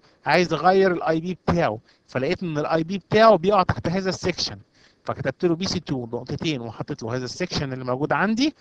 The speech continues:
وبعد كده من السكشن ده كان بيقع تحتيه مين؟ الاي بي ادرس ككي، وده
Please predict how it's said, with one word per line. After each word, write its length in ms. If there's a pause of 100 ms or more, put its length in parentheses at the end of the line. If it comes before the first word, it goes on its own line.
(280)
وبعد 300
كده 240
من 100
السكشن 520
ده 200 (380)
كان 240
بيقع 280
تحتيه 420
مين؟ 240 (120)
الاي 300
بي 140
ادرس 380
ككي، 500 (360)
وده 360